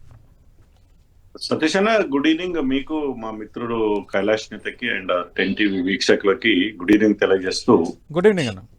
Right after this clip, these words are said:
Speaker 1: తప్పకుండా రాహుల్ గాంధీ గారు ఏదైతే వన్ ఓట్, వన్ మ్యాన్, వన్ ఓట్ అన్నారో, దేశ ప్రజలు కూడా అదే కోరుకుంటున్నారు.
Speaker 2: Hmm.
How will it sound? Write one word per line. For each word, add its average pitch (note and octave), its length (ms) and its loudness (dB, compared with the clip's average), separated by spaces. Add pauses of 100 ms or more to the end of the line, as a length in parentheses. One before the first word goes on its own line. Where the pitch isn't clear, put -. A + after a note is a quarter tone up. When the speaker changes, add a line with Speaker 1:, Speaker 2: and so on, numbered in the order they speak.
(1000)
Speaker 1:
తప్పకుండా G3 580 4
రాహుల్ E3 440 2
గాంధీ E3+ 380 -6
గారు D#3 360 -2
ఏదైతే C#3 580 -4
వన్ B2+ 300 2
ఓట్, C3 420 -2 (300)
వన్ A#2 240 0
మ్యాన్, B2+ 360 0
వన్ A#2 160 -4
ఓట్ A#2 260 -8
అన్నారో, G2 520 -8
దేశ D#3 280 4
ప్రజలు E3+ 400 -2
కూడా D#3+ 160 2
అదే A#2+ 140 4
కోరుకుంటున్నారు. F2+ 920 -10
Speaker 2:
Hmm. C3+ 220 -8